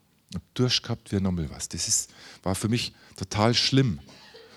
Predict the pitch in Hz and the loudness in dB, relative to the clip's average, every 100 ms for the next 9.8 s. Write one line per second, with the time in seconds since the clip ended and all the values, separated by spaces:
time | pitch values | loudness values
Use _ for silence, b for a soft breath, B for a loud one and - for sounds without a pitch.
0 | B - 98 90 92 95 - 87 - 156 | B -4 -2 2 2 2 0 0 4 4
1 | 180 147 120 104 113 139 b b b b | 4 0 2 4 4 -2 b b b b
2 | b 110 113 - - 113 - 131 - 95 | b -2 -2 -2 -2 0 2 0 0 -6
3 | 87 - 80 76 85 113 - b b b | -6 -4 -2 -2 -2 -4 -10 b b b
4 | b b b b b 104 107 120 123 - | b b b b b -6 -2 0 0 0
5 | 123 117 131 - - - 110 - 123 107 | 0 2 2 0 -6 -4 -4 -2 0 2
6 | 104 - - - - 123 123 - - - | 2 -2 -4 -8 -6 -6 -6 -10 -16 -18
7 | - _ - - - 92 95 - 120 101 | -20 _ -20 -14 -6 -4 -4 -2 -4 -2
8 | - - - _ _ _ _ _ _ - | -8 -10 -20 _ _ _ _ _ _ -14
9 | - 92 92 - - 139 101 | -6 -4 -4 -6 -4 -2 -2